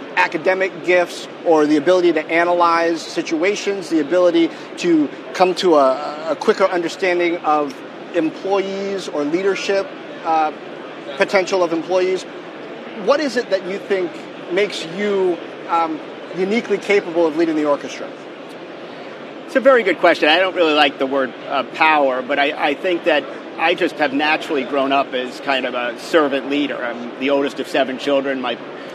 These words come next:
Speaker 2: parents instilled a lot of, uh, great values in me. And, you know, I, I just believe that when I meet people and, and, or for people who are working for me, my job is to earn their respect.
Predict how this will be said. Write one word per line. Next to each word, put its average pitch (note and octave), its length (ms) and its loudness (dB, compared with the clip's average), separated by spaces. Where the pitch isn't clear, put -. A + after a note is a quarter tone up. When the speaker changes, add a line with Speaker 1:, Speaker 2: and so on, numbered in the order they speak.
Speaker 2:
parents C#3+ 400 2
instilled C3 440 0
a C3 40 -2
lot C3 240 0
of, B2 220 -6
uh, B2 220 2
great C3 320 -2
values C3+ 480 0
in B2 140 -6
me. B2+ 180 -6
And, D3 240 -2
you G3 80 -4
know, D#3+ 120 6
I, G3 200 6
I F3+ 120 6
just G#3+ 200 0
believe F3 340 2
that C#3+ 160 4
when C#3 100 -2
I D3+ 120 2
meet D#3+ 340 -2
people E3+ 720 0
and, C3 260 -2
and, D3+ 240 2
or D3+ 160 2
for C#3+ 100 -2
people D#3+ 300 0
who C3+ 80 0
are C#3+ 100 0
working D#3 220 -2
for B2+ 120 -6
me, C3 140 -2
my D3+ 220 2
job D3 380 0
is C3 140 -6
to D3+ 140 -8
earn D3 440 0
their D3 280 2
respect. A#2+ 680 -6